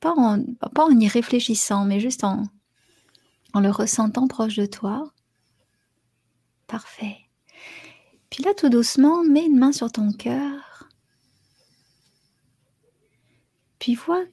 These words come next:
qu'est-ce que ton cœur te chuchote maintenant en lien avec ça. Accueille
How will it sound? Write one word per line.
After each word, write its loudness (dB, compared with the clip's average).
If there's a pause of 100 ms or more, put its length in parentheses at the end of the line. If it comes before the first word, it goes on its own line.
(280)
qu'est-ce -8
que -2
ton -2
cœur -4
te -4
chuchote -4 (720)
maintenant 2
en 2
lien 2
avec -2
ça. -10 (2750)
Accueille -2